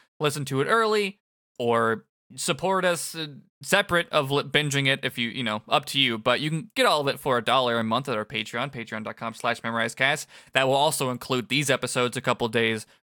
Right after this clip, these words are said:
early. I, well, this episode probably particularly early because I need to, uh, get it out before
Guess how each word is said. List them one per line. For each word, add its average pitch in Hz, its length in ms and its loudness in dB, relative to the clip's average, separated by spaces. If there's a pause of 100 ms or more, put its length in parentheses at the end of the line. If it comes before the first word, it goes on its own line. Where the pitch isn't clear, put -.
early. 127 340 2
I, 113 240 0
well, 110 240 -6 (260)
this 143 200 -4
episode 123 320 -6
probably 117 380 -2
particularly 107 640 -6
early 104 260 -8
because 107 380 -12
I 95 140 -14
need 101 180 -18
to, 98 180 -12 (400)
uh, 110 240 0
get 107 180 -4
it 104 80 -2
out 101 220 0
before 104 460 -4